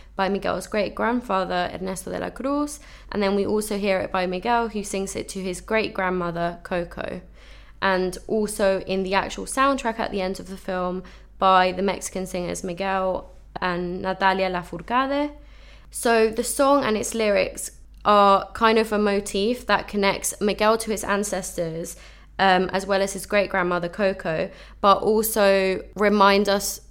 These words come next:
while we're watching the film to also think about our own families and how we celebrate their legacy. Um, through Miguel learning about his family's past, he is able to understand his own identity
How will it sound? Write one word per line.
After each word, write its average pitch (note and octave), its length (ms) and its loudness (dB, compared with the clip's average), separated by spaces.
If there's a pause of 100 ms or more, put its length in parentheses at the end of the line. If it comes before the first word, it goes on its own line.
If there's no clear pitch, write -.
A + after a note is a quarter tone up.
(320)
while G#3 220 6
we're G3+ 100 2
watching F#3+ 400 0
the F#3 60 -8
film F3+ 300 0
to G3 120 -8
also F#3+ 300 -2
think F#3 240 -6
about F3+ 260 0
our - 220 0
own A3 240 0
families B3 640 2
and F#3+ 200 -2
how F#3+ 220 0
we F3+ 440 -4
celebrate F#3 920 2
their F#3+ 180 -2
legacy. F#3 680 -6 (600)
Um, A3 340 4
through C4 320 0
Miguel B3+ 280 4
learning A3 340 4
about F#3+ 240 0
his G3+ 140 -6
family's G3 400 2
past, F3+ 520 -2
he G#3 100 -2
is F#3+ 100 -4
able G#3 300 -2
to - 120 -10
understand G3 640 -4
his F3+ 160 -8
own G#3+ 260 0
identity F3+ 880 -4